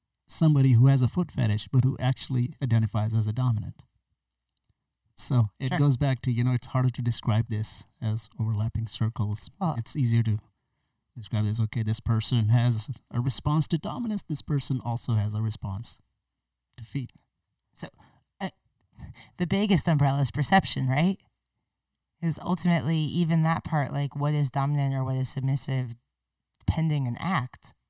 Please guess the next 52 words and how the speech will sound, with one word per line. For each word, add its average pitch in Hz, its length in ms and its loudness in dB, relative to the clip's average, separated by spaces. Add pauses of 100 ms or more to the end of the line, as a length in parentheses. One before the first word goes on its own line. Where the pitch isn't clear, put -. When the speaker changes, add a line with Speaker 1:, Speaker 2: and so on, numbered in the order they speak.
(160)
Speaker 2:
can 135 160 -4
shift. - 480 -8 (480)
Like, 139 160 -4
in 151 80 -2
a 151 100 2
lot 147 180 4
of 160 140 0
ways, 143 500 -2 (320)
a 135 280 0
woman 160 460 0 (360)
sucking 156 460 -2
a 143 40 0
man's 139 360 -2
penis, - 400 -10
giving 147 360 -4
a 131 60 -10
blowjob, 123 540 -8 (480)
seems 147 400 -2
like 139 280 -2
a 127 80 -4
male 143 320 -2
dominant, 139 680 -2
women 143 360 0 (100)
or 135 100 -4
female 139 280 -4
submissive 127 480 -6
act. - 400 -6 (340)
I - 100 -2
also 165 200 -2
sit 165 180 -4
there 156 140 0
thinking, 156 340 0
like, 147 180 0
while 160 160 0
your 214 140 0
dick 196 220 -4
is 202 160 0
in 156 100 4
my 143 120 4
mouth, 143 300 2
I'm 147 120 2
pretty 226 280 0
much 202 240 6
in 202 100 6
control 170 380 2
of 175 140 4
what's 139 160 -2
happening 165 440 8
to - 140 4
your 151 160 8
entire 190 680 2
body. 185 600 0